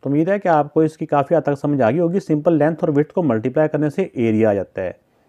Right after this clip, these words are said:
तो बेटा इस एक्सरसाइज का ये क्वेश्चन नंबर थ्री है, इसमें the area of a rectangle is ninety six meter square। इसमें एरिया दिया हुआ है, एरिया दिया हुआ है इतना, its width,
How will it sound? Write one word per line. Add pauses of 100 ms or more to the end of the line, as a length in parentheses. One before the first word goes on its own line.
(2000)
तो
बेटा
इस
एक्सरसाइज
का
ये
क्वेश्चन
नंबर
थ्री
है,
इसमें
the
area
of
a
rectangle
is
ninety
six
meter
square। (600)
इसमें
एरिया
दिया
हुआ
है, (320)
एरिया
दिया
हुआ
है
इतना, (600)
its
width,